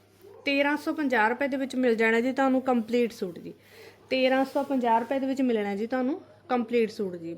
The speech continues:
ਬਹੁਤ ਸੋਹਣੀ ਲੁੱਕ ਆ ਜਿਹੜੇ ਤੁਹਾਡੇ ਸੂਟ ਦੀ ਆਉਣੀ ਆ ਜੀ।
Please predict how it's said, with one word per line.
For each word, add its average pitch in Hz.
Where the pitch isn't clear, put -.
ਬਹੁਤ 254
ਸੋਹਣੀ 285
ਲੁੱਕ 233
ਆ 269
ਜਿਹੜੇ 262
ਤੁਹਾਡੇ 262
ਸੂਟ 220
ਦੀ 226
ਆਉਣੀ 202
ਆ 226
ਜੀ। 277